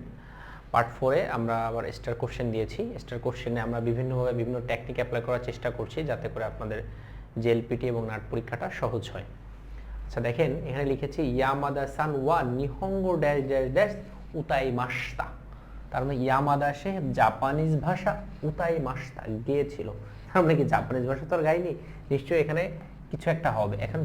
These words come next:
চারটা অপশন দেখতে হবে। আমি সবসময় বলেছি কি করতে হবে, চারটা অপশন। আচ্ছা, ইয়ামাদা সাহেব জাপানিজ ভাষা। আচ্ছা, normally আমরা জানি এই নোটা নাউনের সাথে বসে না, আমার বাড়ি বা আমার ঘর, এভাবে অতাশি নো। যেহেতু এখানে নিহঙ্গ আছে,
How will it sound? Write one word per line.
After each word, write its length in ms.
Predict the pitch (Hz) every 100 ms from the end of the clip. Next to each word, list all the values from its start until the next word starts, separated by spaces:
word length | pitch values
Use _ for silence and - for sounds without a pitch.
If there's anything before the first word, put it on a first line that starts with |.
| -
চারটা 380 | 151 156 - 139
অপশন 360 | - - 143
দেখতে 260 | 113 120 120
হবে। 80 | 120
আমি 100 | 139
সবসময় 380 | 135 - 165
বলেছি 280 | 156 156 165
কি 140 | 160 160
করতে 240 | 165 -
হবে, 140 | 143 113
চারটা 380 | 117 117 - -
অপশন। 280 | - - 107 101 - - - - -
আচ্ছা, 200 | - -
ইয়ামাদা 580 | 127 135 135 139 139 143
সাহেব 540 | - 165 170 180 156
জাপানিজ 540 | 120 123 123 135 139 123
ভাষা। 300 | 123 120 -
আচ্ছা, 240 | 139 147 127
normally 440 | 123 135 151 165
আমরা 240 | 175 175
জানি 380 | 160 147 123 175 - - - -
এই 80 | 123
নোটা 600 | 117 117 156 175 185 190
নাউনের 400 | 170 139 139 156
সাথে 260 | 156 120 107
বসে 240 | 107 -
না, 160 | 165 156 - - -
আমার 360 | 127 127 127 120
বাড়ি 460 | 117 117 117 123 123
বা 160 | 120 113 113 - - - -
আমার 340 | 120 123 127 120
ঘর, 360 | 113 110 110 110 -
এভাবে 260 | 143 139 117
অতাশি 440 | 120 123 131 - 123
নো। 180 | 120 123 - - - -
যেহেতু 300 | 131 151 175
এখানে 220 | 170 185
নিহঙ্গ 600 | 147 147 160 175 185 151
আছে, 260 | 107 -